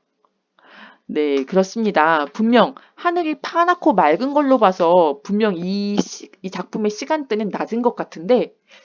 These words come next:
집이 있는 이 장소는 가로등만 겨우 켜야 그 주위만 겨우 보일 정도로 캄캄한 밤인 것 같습니다. 이 작품은 마그리트의 빛의 제국이라는 작품인데요.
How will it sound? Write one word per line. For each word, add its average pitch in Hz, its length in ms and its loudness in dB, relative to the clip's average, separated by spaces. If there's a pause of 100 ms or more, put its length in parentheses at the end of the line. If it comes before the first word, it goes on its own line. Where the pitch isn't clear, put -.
(120)
집이 226 420 -2
있는 220 300 0
이 170 140 -8
장소는 175 520 -8 (300)
가로등만 233 600 0
겨우 185 260 0
켜야 208 520 0
그 165 360 -2
주위만 202 480 -2
겨우 170 240 -2
보일 175 320 -2
정도로 170 400 -2
캄캄한 277 680 -2 (200)
밤인 160 360 -6
것 190 140 -4
같습니다. 180 720 -2 (1600)
이 180 100 -8
작품은 202 640 -2
마그리트의 208 760 0
빛의 277 440 -6
제국이라는 202 800 -2
작품인데요. 165 920 -2